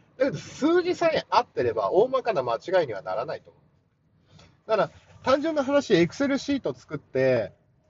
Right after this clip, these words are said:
あの、普通にここの項目のやつを転記しろって言っただけでも、実はその簿記申-、簿記というか農業申告ソフトになっちゃうんですよね。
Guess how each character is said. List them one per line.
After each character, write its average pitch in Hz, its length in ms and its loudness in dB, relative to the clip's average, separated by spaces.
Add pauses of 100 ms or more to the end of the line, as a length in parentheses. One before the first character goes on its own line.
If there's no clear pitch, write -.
(300)
あ 139 180 0
の、 123 580 -2
普 - 100 -20
通 208 140 2
に 202 80 -2
こ 180 140 -2
こ 196 100 0
の 196 120 0
項 185 220 4
目 185 280 2
の 185 80 4
や 180 100 2
つ 139 120 -4
を - 20 0
転 160 240 -2
記 - 80 -18
し - 80 -6
ろ 131 80 0
っ 123 40 -8
て - 80 -16
言 110 80 -6
っ - 40 -18
た 127 100 -2
だ 123 120 2
け 120 580 0 (160)
で 247 100 -2
も、 139 240 -4 (540)
実 147 220 -2
は 196 80 4
そ 139 120 -8
の 110 240 -8 (200)
簿 139 120 -4
記 143 120 -8
申-、 151 260 -6 (160)
簿 147 120 -2
記 - 80 -20
と 117 80 -8
い - 20 -6
う 95 40 -10
か 92 140 -12
農 147 220 -2
業 156 500 0 (520)
申 185 200 0
告 175 160 2
ソ 208 120 0
フ - 60 -6
ト 120 100 -2
に 110 60 -6
な 143 120 0
っ 190 40 -4
ち - 140 -8
ゃ - 60 -4
う 175 40 -12
ん 160 40 -18
で 156 80 -20
す - 60 -20
よ 87 100 -20
ね。 143 180 -16